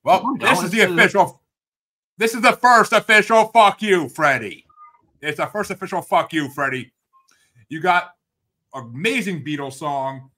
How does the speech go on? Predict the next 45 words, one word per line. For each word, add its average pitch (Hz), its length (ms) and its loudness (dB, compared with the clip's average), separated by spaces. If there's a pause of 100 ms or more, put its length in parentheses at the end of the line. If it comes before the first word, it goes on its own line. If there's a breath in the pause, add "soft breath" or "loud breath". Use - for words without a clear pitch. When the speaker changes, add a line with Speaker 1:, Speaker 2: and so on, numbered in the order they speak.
(440)
Speaker 1:
against 151 360 -8
the 165 100 -8
rapey 156 360 -4
song. 92 440 -10 (160)
Fuck 226 320 -2
you, 156 100 -4
Freddie. 139 480 0
Speaker 2:
It's 175 240 -2
not 214 340 4
a 208 80 -2
Beatles, 220 600 0
it 175 160 0
is 165 140 -4
not 180 200 0
a 214 60 -2
Beatles 240 440 -4
song, 156 300 2
it 151 80 0
is 147 80 -6
a 147 60 -10
John 165 360 -4
Lennon 185 320 -4
song. - 360 -10 (1800)
Speaker 1:
If 120 300 -14
you're 117 180 -14
either, 120 260 -10
if 110 100 -16
you're 110 80 -12
part 143 220 -4
of 151 60 -10
the 139 140 -10
Beatles, 156 220 -10
you 113 80 -14
represent 120 300 -14
the 101 60 -18
Beatles 120 180 -12
every 113 120 -14
time 113 160 -14
you 117 60 -12
do 113 120 -12
anything. 87 300 -20 (580)
But 104 280 -8
Speaker 2:
Nope. 135 520 -4
Speaker 1:
it 240 80 -8
will, 131 320 -6